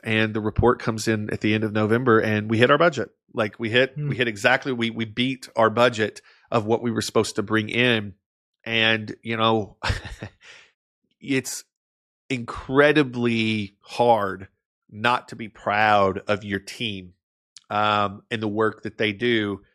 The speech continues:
Speaker 1: when you're not around. And I, I'm telling you guys, for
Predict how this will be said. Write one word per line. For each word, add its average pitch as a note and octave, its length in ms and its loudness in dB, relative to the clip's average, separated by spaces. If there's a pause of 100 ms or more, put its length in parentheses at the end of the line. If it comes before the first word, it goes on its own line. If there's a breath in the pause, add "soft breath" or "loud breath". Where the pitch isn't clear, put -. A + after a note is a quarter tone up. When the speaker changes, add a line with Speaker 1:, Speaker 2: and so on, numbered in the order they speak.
(400)
Speaker 1:
when A2+ 180 -8
you're G#2+ 100 -2
not G#2+ 160 4
around. G2+ 320 2
And A2 120 -2
I, A#2 280 -2
I'm B2 120 0
telling E3+ 240 4
you A2 80 -2
guys, G#2 240 0
for A#2 540 0